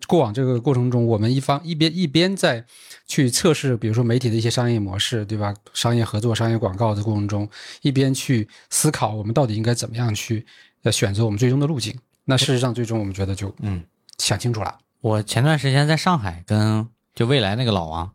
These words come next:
Speaker 2: 也是初号前同事，
Speaker 1: 嗯。
Speaker 2: 呃，也是初号的粉丝头子。<laughs> 然后我们俩就聊到说，他说从他的视角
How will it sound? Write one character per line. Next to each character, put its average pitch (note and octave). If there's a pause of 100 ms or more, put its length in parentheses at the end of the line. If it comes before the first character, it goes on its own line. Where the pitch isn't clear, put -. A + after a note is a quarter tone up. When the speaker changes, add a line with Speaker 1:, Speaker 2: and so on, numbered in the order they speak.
(260)
Speaker 2:
也 F#2
是 A2
初 A#2
号 A2
前 F#2
同 G2
事， A#2 (100)
Speaker 1:
嗯。 A2+
Speaker 2:
呃， F#2
也 F2
是 G#2+
初 -
号 A2+
的 F#2
粉 F2+
丝 G#2
头 F2+
子。 G2 (420)
<laughs> -
然 A2+
后 A2+
我 G2
们 C3
俩 A2
就 A2+ (220)
聊 G2+
到 A#2
说， G#2 (440)
他 C#3
说 D3+
从 G#2+
他 D3+
的 D3+
视 C3
角 E2+